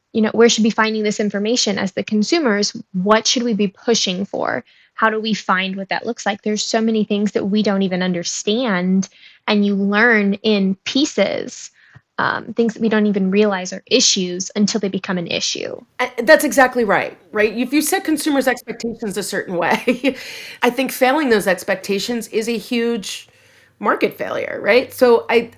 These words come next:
Speaker 2: I think we as consumers have a lot more power. I think it just took us a lot longer to understand how much we were the product, uh, as opposed to buying products from these companies. We've been the product.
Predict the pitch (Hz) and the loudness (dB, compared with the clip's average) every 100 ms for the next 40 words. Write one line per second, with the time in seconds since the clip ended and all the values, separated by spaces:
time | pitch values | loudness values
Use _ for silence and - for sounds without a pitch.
0 | - 233 - 269 262 - _ _ 220 254 | -4 -2 0 -2 -2 -8 _ _ -6 -4
1 | 277 - 269 269 247 240 220 208 196 - | -4 -6 -6 -4 -4 -4 -2 0 0 -2
2 | 202 175 - - 190 226 285 311 330 320 | -4 -4 -6 -2 2 4 4 2 -2 -8
3 | - - - 226 233 294 277 233 - - | -20 -20 -4 -4 -2 -6 -4 -4 -4 -4
4 | - 320 311 - 240 233 233 208 208 208 | -4 -4 -2 0 0 0 2 4 4 2
5 | 202 185 214 185 175 - 185 180 - 165 | -2 -2 -2 -4 -4 -4 -4 -6 -6 -4
6 | 196 190 180 - - 185 196 196 185 180 | 0 0 -2 -6 -12 -8 -4 -2 -2 -2
7 | - - _ _ _ _ _ _ _ _ | -10 -12 _ _ _ _ _ _ _ _
8 | 196 196 185 165 - 240 220 165 170 - | -8 -6 -4 -4 -2 2 4 2 -2 -6
9 | - _ _ - - _ - 196 180 175 | -20 _ _ -20 -20 _ -2 2 2 2
10 | 170 143 - - - 202 180 180 185 - | 0 -2 -6 -10 -6 -4 -4 -6 -6 -4
11 | 196 277 254 185 170 165 160 160 - 175 | -2 2 2 2 -2 -2 -2 -6 -8 -6
12 | 160 - 156 156 160 160 151 208 240 170 | -6 -8 -6 -6 -8 -8 0 0 2 -4
13 | - 151 147 139 - | -4 -4 -4 -4 -8